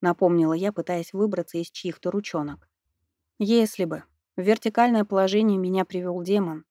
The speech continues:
но так и не отпустил». «Повторим?» усмехнулся он, а я покраснела, припоминая, как мы обнимались круга четыре назад. Когда я ещё лелеяла надежду что-то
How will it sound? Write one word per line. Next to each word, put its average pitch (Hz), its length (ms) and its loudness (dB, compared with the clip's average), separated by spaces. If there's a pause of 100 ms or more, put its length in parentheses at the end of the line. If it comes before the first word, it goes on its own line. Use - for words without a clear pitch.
(200)
но 175 120 2
так 185 200 -4
и 175 40 2
не 175 140 0
отпустил». - 640 -10 (520)
«Повторим?» 170 640 2 (460)
усмехнулся 165 720 -2
он, 156 260 -10 (340)
а 170 120 -4
я 175 140 0
покраснела, 175 640 -4
припоминая, 165 600 -2
как - 240 -8
мы 165 140 0
обнимались 165 580 -2
круга 180 320 -4
четыре 160 400 -4
назад. 160 460 -4 (760)
Когда 190 240 2
я 220 200 4
ещё 185 240 0
лелеяла 180 520 4
надежду 175 600 -2 (360)
что-то 196 340 -2